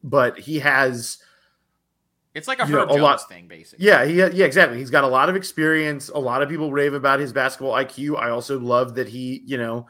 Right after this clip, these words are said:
Speaker 1: I think, uh, the fact that he is a European player also probably plays a factor. You know, everyone loves their skill and fundamental development in Europe, uh, and, and raves about it. And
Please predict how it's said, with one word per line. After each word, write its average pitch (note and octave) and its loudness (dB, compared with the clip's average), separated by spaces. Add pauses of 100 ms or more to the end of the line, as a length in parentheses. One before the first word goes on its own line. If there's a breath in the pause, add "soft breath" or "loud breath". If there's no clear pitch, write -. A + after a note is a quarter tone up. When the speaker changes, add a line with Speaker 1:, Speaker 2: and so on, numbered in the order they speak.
(320 soft breath)
Speaker 1:
I C3 -4
think, B2+ -10 (120)
uh, A#2 -4
the A2+ -10
fact A#2+ -2
that A#2 -4
he A#2 -6
is A2+ -8
a G#2+ -12
European B2+ -2
player C3 6
also C3 2
probably C3 0
plays C3+ -4
a B2 -10
factor. C3 2
You B2 -8
know, A2 -8
everyone B2 -6
loves B2 -4
their B2+ -2
skill C3 0
and A#2+ -6
fundamental B2 -4
development A#2+ -2
in A#2 -10
Europe, B2 0 (460 soft breath)
uh, A#2+ -2
and, B2 -4
and A#2+ -4
raves C3+ 0
about A#2 2
it. A#2+ 2
And A#2 -6